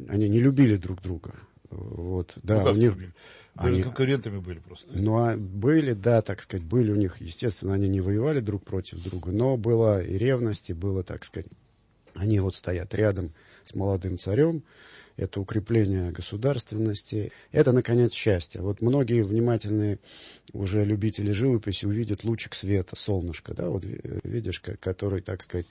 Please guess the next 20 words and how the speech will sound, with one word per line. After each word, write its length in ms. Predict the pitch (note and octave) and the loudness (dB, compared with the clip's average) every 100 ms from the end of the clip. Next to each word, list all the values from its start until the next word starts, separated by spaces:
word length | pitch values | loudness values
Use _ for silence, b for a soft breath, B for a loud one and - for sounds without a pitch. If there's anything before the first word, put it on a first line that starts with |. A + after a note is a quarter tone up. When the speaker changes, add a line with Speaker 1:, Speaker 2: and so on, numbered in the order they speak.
| B B B | B B B
Speaker 1:
падает 540 | - G2+ F2 F#2 F2+ - B B B | -2 0 0 -2 -4 -6 B B B
как 180 | G2+ F#2+ | -4 -2
символ, 460 | - A#2+ G#2 G2+ | 2 4 4 2
что 240 | F2 - G2+ | -4 -2 0
и 60 | |
Господь 440 | G2+ A2+ - F#2+ F2+ | 4 2 2 -2 -4
благословляет. 840 | E2 E2+ E2+ - F2 E2 D#2+ E2 - - | -2 -6 -6 -8 -8 -8 -10 -12 -14 -4
Ну 200 | A#2+ C#3 | 0 2
и 100 | C3+ | 4
если 280 | C3+ - | 2 2
мы 120 | C3+ C3 | 0 2
коснулись 480 | C3+ - C#3 B2 G#2 | 2 2 2 2 2
вот 180 | A#2 - | -2 2
тем 180 | B2+ | 2
радостных, 560 | C3 F3 A2 - D#2+ D#2+ | 6 4 2 -2 -8 -4
да, 160 | G#2+ A2+ | -2 -2
так 220 | F2 - | -6 -14
сказать, 240 | - F2 - | -12 -12 -6
то 120 | F#2+ | -2
я 280 | G2 A#2+ G2+ | 2 2 0